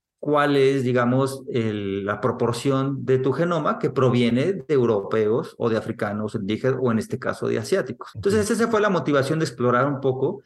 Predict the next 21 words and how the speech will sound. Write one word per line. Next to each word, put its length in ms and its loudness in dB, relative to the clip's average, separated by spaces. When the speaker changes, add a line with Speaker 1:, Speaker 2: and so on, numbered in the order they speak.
Speaker 1:
y 100 2
lo 140 2
que 80 -4
hicimos 260 0
fue 140 2
tomar 320 2
datos 560 -2
que 220 0
ya 160 2
teníamos 400 0
en 80 -2
el 60 0
laboratorio 420 0
existentes, 600 -2
de 180 0
hecho 160 -2
vienen 240 0
de 100 0
una 200 2
publicación 560 -2
previa 440 0